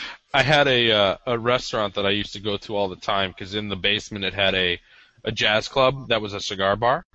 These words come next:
Um, but the, <laughs> the owner of the restaurant said, uh, as he was selling the, the location because he just couldn't make it, it didn't, uh,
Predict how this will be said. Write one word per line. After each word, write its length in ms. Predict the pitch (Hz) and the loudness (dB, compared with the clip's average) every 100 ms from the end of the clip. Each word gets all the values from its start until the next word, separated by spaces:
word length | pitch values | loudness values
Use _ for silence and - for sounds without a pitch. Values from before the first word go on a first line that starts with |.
| _ _ _ _ _ _ - | _ _ _ _ _ _ 0
Um, 420 | 107 101 90 80 _ _ _ _ _ _ - 117 | 4 4 2 -4 _ _ _ _ _ _ -10 -2
but 200 | 117 - | -2 -2
the, 360 | 113 117 101 - _ | -2 0 0 -4 _
<laughs> 100 | - | -4
the 580 | 143 190 139 127 123 | 0 0 0 -2 0
owner 540 | 131 139 151 127 113 107 _ _ _ - | 0 0 0 0 -2 -6 _ _ _ -2
of 200 | 127 117 | 0 0
the 100 | 117 | 0
restaurant 680 | 117 123 - 143 123 107 - | 0 -2 -2 2 2 2 -2
said, 440 | 123 110 110 101 | 0 2 2 0
uh, 240 | 104 98 87 _ - - - | 0 0 -2 _ -20 -12 0
as 260 | 127 135 - | 2 2 0
he 100 | 135 | -2
was 220 | 117 101 | -2 -6
selling 680 | - - 127 123 123 113 | -10 0 2 4 2 0
the, 320 | 107 98 92 - _ | 0 2 0 -2 _
the 420 | 101 104 101 95 107 | -8 -4 -2 -2 -2
location 600 | 113 107 127 127 - 98 | -2 0 0 0 -2 -8
because 260 | 98 104 | -8 -8
he 80 | 101 | -8
just 240 | 98 101 98 - | -10 -12 -14 -14
couldn't 280 | - 127 107 | -6 -4 -2
make 240 | 104 110 - | -2 -2 -2
it, 100 | 85 | -6
it 120 | 90 | -6
didn't, 420 | 107 101 78 - | -8 -10 -12 -4
uh, 260 | 101 95 | 0 0